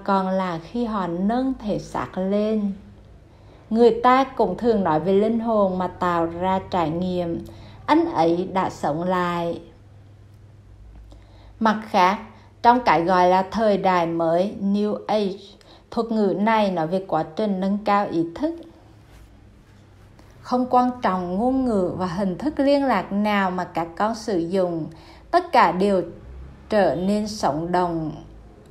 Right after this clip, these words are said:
Tất cả đều trở nên sống trong nhận thức và sau đó sẽ trở nên hoàn toàn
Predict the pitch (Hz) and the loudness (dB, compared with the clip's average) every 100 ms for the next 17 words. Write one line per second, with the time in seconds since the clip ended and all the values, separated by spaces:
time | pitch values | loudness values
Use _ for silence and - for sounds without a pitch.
0 | - - - - - 320 - 220 170 165 | -20 -20 -20 -12 -2 -2 2 4 4 2
1 | 196 190 - 180 156 190 214 220 - 143 | 0 0 0 -2 0 -2 -2 -4 -4 -4
2 | 156 - 214 226 220 190 170 254 339 339 | -4 -2 -2 0 -2 -2 -4 0 0 0
3 | - - - 226 208 - 269 277 202 160 | -12 -20 -6 0 0 2 2 2 2 2
4 | 170 - 165 - 175 156 202 208 190 220 | 0 -2 -6 -4 -6 -4 -6 -4 -2 -2
5 | 196 185 - 190 170 | -2 -4 -4 -2 -4